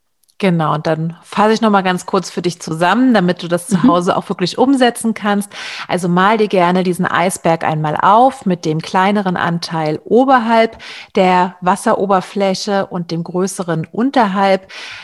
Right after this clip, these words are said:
Speaker 1: Das Eisbergmodell an sich veranschaulicht eben die Kommunikation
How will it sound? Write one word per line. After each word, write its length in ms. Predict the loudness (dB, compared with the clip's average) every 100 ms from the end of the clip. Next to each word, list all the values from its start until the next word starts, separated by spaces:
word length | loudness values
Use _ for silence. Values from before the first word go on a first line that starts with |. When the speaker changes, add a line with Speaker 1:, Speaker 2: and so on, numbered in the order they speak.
| -10
Speaker 1:
Das 160 | -6 -2
Eisbergmodell 840 | -2 0 -2 0 0 2 2 2
an 180 | -2 -2
sich 320 | 0 0 0
veranschaulicht 720 | 0 0 0 0 2 0 -4
eben 280 | -4 -2 -2
die 80 | -4
Kommunikation 1500 | -4 0 2 2 0 -2 -6 -6 -10 -4 0 2 2 2 -2